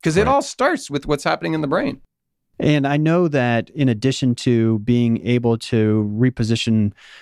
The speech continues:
Speaker 3: the skeletal structures so that they're in alignment, you were talking earlier before we went on today that you're also placing some focus on soft tissue, which muscles and things like that. Talk
Speaker 2: Mm-hmm.
Speaker 3: a little bit about that.
Speaker 2: Well, the first thing I would like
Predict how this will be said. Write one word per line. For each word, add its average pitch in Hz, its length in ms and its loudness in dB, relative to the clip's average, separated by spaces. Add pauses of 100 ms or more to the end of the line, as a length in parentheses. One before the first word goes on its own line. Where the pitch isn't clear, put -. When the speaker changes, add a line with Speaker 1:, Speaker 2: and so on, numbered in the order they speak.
(160)
Speaker 3:
the 104 460 2
skeletal 117 640 0
structures 107 500 -2
so 101 160 0
that 101 160 0
they're 110 180 2
in 107 120 2
alignment, 104 540 2
you 110 160 0
were 104 80 -2
talking 104 540 0
earlier 113 460 0
before 107 360 0
we 104 120 0
went 107 120 0
on 107 140 0
today 104 300 0
that 101 240 0 (360)
you're 110 200 4
also 110 260 0
placing 113 420 0
some 104 180 -2
focus 107 440 -2
on 101 160 0
soft - 380 -2
tissue, 104 640 0
which 101 300 -4 (280)
muscles 101 580 0
and 98 100 0
things 107 160 0
like 104 140 0
that. 107 160 0
Talk 117 200 -2
Speaker 2:
Mm-hmm. 101 60 -2
Speaker 3:
a 113 40 0
little 107 140 0
bit 107 100 0
about 95 260 -2
that. 107 320 -2 (220)
Speaker 2:
Well, 107 160 2
the 104 100 2
first 135 220 -2
thing 110 160 0
I 101 60 4
would 98 260 -6
like 98 160 0